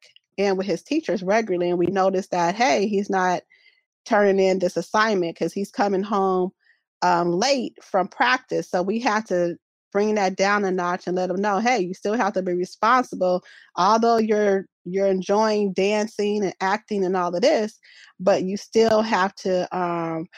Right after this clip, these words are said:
maintain that balance." And so once he understood that and he got back on track, and it seems like from there, he started to, again, flourish, and not just academics, but also it took him to another level, um, with, uh,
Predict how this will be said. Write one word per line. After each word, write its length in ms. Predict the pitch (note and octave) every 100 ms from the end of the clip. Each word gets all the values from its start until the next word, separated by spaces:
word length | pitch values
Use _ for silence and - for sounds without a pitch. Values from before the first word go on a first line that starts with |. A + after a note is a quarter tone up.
| - F#3
maintain 600 | G#3 G#3 G#3 C4 F#3 F#3+
that 260 | D#3+ E3+
balance." 600 | F3+ F#3+ D#3+ C#3+ - - -
And 180 | F#3+ F#3
so 600 | F#3+ E3+ E3 D#3+ E3 F3
once 280 | G#3 B3 -
he 160 | A#3
understood 600 | G3 F#3+ F3 - A3 A3 -
that 200 | F3+ E3+
and 40 | F3
he 120 | F#3+
got 240 | F#3+ E3+
back 200 | E3+ F3 E3+
on 120 | D#3+
track, 420 | - A3+ F3+ D3+ - - - -
and 120 | F3+
it 120 | F#3 -
seems 400 | G#3+ G#3 G3+ F#3+
like 220 | E3+ -
from 260 | F3 E3+ F3
there, 540 | G3+ G#3 F3+ E3+ E3
he 300 | - - G3
started 400 | G3 - F3+ F3+ -
to, 200 | F3 - F3+
again, 380 | F3 F#3 F3+
flourish, 680 | F3 - G3+ G#3 F#3+ E3+ -
and 120 | F3+ F#3
not 220 | F#3 G3
just 360 | F#3 F3+ - _ _ _ _ F#3+
academics, 720 | F#3+ F#3 F3 G#3 A#3+ A3 -
but 120 | F#3 F3+
also 640 | F#3 G3 F3 E3+ E3 - F#3
it 140 | F#3+
took 200 | - G#3
him 100 | F3+
to 140 | - F3
another 320 | F3+ E3+ E3
level, 520 | E3+ F3 E3+ D3 D3+ _ - - _ -
um, 480 | D#3+ D#3+ D3 E3+ -
with, 180 | F3 E3+ -
uh, 120 | C3+